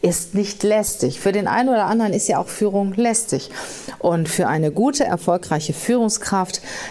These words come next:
ja, gehört das zur Leidenschaft. Sie liebt es zu führen und liebt diese Rolle,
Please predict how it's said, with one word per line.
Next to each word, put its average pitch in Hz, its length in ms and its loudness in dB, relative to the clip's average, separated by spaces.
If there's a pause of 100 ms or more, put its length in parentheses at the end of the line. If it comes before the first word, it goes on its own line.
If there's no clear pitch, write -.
ja, 160 300 2
gehört 156 420 0
das 170 280 0
zur 160 120 2
Leidenschaft. 170 720 0
Sie 165 140 2
liebt 202 340 0
es - 240 2
zu - 80 -2
führen 165 480 0 (340)
und 160 220 0
liebt 180 300 0
diese 165 240 2
Rolle, 170 460 2